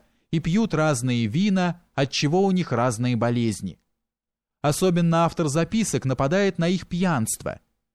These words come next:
В городах литовских нет более частых заводов, как те, на которых варятся из жита водка и пиво. Эти напитки берут с собой и на войну,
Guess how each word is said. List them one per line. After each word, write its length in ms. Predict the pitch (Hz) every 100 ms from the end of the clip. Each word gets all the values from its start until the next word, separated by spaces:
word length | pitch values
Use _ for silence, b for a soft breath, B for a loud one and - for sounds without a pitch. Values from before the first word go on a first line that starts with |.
| _ _ _ -
В 140 | 101
городах 480 | 107 139 147 165 151
литовских 800 | 156 147 160 165 - 165 - - -
нет 300 | 123 165 135
более 380 | 139 165 165
частых 520 | 151 - 156 147 160 117
заводов, 680 | 131 120 160 175 170 - _ _ _ -
как 220 | 139 -
те, 280 | - 190 196
на 100 | 180
которых 460 | 160 165 175 160
варятся 500 | 123 151 165 160 -
из 160 | 151 123
жита 600 | 101 131 185 - 160 -
водка 460 | - 104 156 160 -
и 140 | 143
пиво. 500 | 135 139 143 101 82 - _ _ _ _ _ _ _ _ _ _ -
Эти 280 | 170 208 208
напитки 480 | 196 180 208 -
берут 320 | 180 175 185 -
с 60 |
собой 380 | - 151 160 170
и 20 |
на 120 | 165 151
войну, 440 | 143 139 117 85